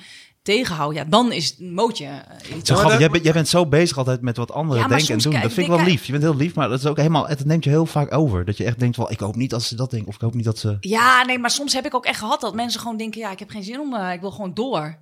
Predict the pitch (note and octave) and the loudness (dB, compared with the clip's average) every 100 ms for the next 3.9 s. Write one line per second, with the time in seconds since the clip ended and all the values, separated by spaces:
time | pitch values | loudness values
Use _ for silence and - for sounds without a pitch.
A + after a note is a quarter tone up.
0 | _ - F#2+ G2 F#2 G2 A2+ A2 A#2 A2+ | _ -12 -6 -2 -2 0 2 4 4 4
1 | A2 A2 - A#3 D#4 B2 C#4 C#4+ F#4 - | 2 4 4 4 4 6 6 6 4 4
2 | C#4+ - E4+ G3+ B3+ C#3 B2+ F3+ F#2+ F#3+ | 4 4 4 4 4 4 4 4 4 2
3 | G#3+ G#3+ G#3+ A#3 B3 A3 G3 A3 A3+ | -4 -2 -2 -4 -6 -6 -4 -4 -6